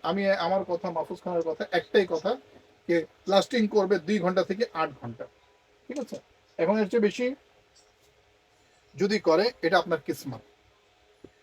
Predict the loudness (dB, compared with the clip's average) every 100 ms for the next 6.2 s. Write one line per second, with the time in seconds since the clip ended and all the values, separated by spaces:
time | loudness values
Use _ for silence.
0 | _ _ 2 4 6 4 4 0 -2 -2
1 | -2 0 0 0 -2 -4 -8 _ _ _
2 | _ _ _ -4 -4 0 0 4 2 4
3 | 2 0 -2 -4 0 2 2 0 -2 -6
4 | -10 -6 -2 -2 -2 -4 -2 -2 -4 -8
5 | -12 -10 -6 -4 -4 -6 -12 -12 -12 -10
6 | -12 -10